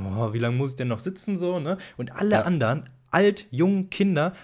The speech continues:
Speaker 1: die saßen die ganze Zeit da und die rührten sich kein Stück, halt nur die Daumen am Handy, ne?
Speaker 2: Mhm.
Speaker 1: Ähm,
Speaker 2: Ja.
Speaker 1: kein Stück, gar nicht, ne?
Speaker 2: Ja.
Speaker 1: Und, ähm, ich vermute jetzt einfach mal, dass das ein Riesenauslöser für diese Rückenschmerzen sind, oder?
Speaker 2: Kann,
Speaker 1: Also
Speaker 2: kann definitiv sein, ja.
Speaker 1: Und das sind ja dann einfach Verhaltens-,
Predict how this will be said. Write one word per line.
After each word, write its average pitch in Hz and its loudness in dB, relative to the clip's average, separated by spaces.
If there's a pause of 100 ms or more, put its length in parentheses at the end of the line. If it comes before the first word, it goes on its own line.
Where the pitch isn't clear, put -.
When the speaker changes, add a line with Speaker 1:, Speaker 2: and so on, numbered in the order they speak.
(100)
Speaker 1:
die 123 -2
saßen 147 0
die 139 -2
ganze 131 -2
Zeit 117 0
da 120 -2
und 107 -6
die 113 -6
rührten 117 -2
sich 110 -6
kein 131 -2
Stück, 95 -4
halt 110 0
nur 143 4
die 151 4
Daumen 123 6
am 104 0
Handy, 104 -4
ne? 127 6
Speaker 2:
Mhm. 123 2 (260)
Speaker 1:
Ähm, 127 -4
Speaker 2:
Ja. 110 4
Speaker 1:
kein 247 4
Stück, 131 -2
gar 196 8
nicht, 101 0
ne? 151 0 (260)
Speaker 2:
Ja. 123 6
Speaker 1:
Und, 120 2
ähm, 110 2 (320)
ich - -6
vermute 113 4
jetzt 165 2
einfach 123 2
mal, 120 6
dass 113 -2
das 110 -4
ein 101 -4
Riesenauslöser 92 -2
für - -10
diese 92 -8
Rückenschmerzen 87 -10
sind, 92 -16
oder? 170 -4 (640)
Speaker 2:
Kann, 104 2
Speaker 1:
Also 90 -6
Speaker 2:
kann 101 0
definitiv 120 -4
sein, 107 -2
ja. 98 -2
Speaker 1:
Und - -8
das 107 -4
sind - -4
ja 113 0
dann 107 2
einfach 110 -4
Verhaltens-, 104 -4